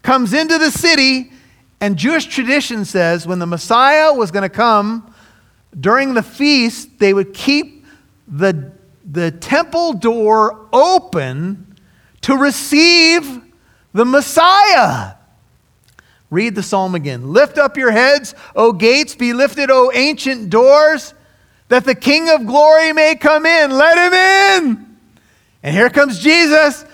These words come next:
and the people start singing, "Glory to God in the highest, peace, glory to the King of Israel." And the religious leaders are like, "Quiet, shh,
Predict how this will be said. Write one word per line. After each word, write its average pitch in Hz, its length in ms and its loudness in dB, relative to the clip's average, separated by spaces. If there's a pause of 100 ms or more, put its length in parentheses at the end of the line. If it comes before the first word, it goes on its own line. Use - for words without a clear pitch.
(320)
and 220 140 0
the 220 60 2
people 294 320 0
start 320 280 0
singing, 320 600 0 (360)
"Glory 294 720 4
to 226 100 2
God 320 400 2
in 285 100 0
the 233 120 2
highest, 302 720 0 (460)
peace, 359 640 2 (720)
glory 349 540 4
to 277 80 0
the 240 160 0
King 370 460 -2
of 359 160 0
Israel." 262 760 0 (180)
And 190 160 -2
the 185 120 0
religious 240 480 -2
leaders 285 220 -2
are 233 140 2
like, 214 240 -2
"Quiet, 330 560 -2
shh, - 680 -10